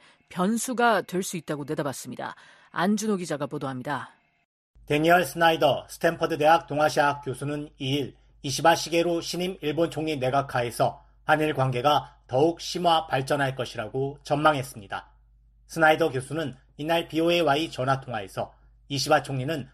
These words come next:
Speaker 2: 지난 몇 년간 구축된 관계 개선과 협력 관계를 지지해왔고 그것을 심화시킬 것이라며 그는 일본에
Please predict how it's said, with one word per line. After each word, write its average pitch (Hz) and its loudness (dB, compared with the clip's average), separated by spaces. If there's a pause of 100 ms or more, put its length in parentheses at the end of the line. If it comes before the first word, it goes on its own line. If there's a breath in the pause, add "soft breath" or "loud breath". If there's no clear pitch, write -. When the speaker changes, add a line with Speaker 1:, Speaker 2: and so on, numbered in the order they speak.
(120)
Speaker 2:
지난 175 2
몇 151 0
년간 160 0
구축된 135 -4 (200)
관계 151 0
개선과 131 0
협력 175 -2
관계를 147 -2
지지해왔고 131 -2 (180 soft breath)
그것을 147 -2
심화시킬 180 0
것이라며 110 -10 (240)
그는 156 -2 (140)
일본에 143 2